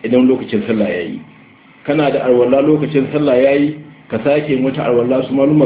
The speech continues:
sun ce wannan arwalla mustahabbi ce. Sai arwalla da ya kasance mubahiya ce, ita ce arwalla kamar kana jin zahi, sai ka so ka ɗanyi arwalla don ka rage jin zahi, ko kuma da tanazzur. Kila ka yi tafiya cikin wuri mai ƙura,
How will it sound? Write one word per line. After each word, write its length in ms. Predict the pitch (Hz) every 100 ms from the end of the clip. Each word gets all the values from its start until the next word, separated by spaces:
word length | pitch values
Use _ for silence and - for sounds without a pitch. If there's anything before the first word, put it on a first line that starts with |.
| -
sun 80 | 131
ce 60 | 123
wannan 160 | 123 123
arwalla 300 | 113 110 113
mustahabbi 480 | 104 - 104 90 85
ce. 160 | - - - _ - _ - _ _ _ -
Sai 80 | -
arwalla 340 | 175 151 160
da 80 | 156
ya 100 | 147
kasance 240 | 147 131 147
mubahiya 540 | 135 123 131 120 120 113
ce, 160 | - - - - _ -
ita 160 | 175
ce 140 | 170 180
arwalla 360 | 139 139 147 -
kamar 220 | 135 139
kana 300 | 156 160 139 123
jin 240 | 127 113
zahi, 480 | 127 127 127 127 - - - _ _ -
sai 100 | 147
ka 100 | 151 -
so 100 | 156
ka 140 | 147 - 143
ɗanyi 220 | 143 151
arwalla 400 | 135 120 120 123
don 140 | 139 127
ka 40 |
rage 180 | 123 120
jin 160 | 104 101
zahi, 400 | 101 95 98 - - - - -
ko 120 | 147
kuma 200 | 151 170 151
da 60 |
tanazzur. 460 | - 127 127 117 101 - - _ _ - - _ _ _ - -
Kila 200 | 170 156
ka 140 | 156 156
yi 40 |
tafiya 260 | 151 147 135 -
cikin 160 | 139
wuri 200 | 139 151
mai 120 | 151 117
ƙura, 440 | 104 107 110 107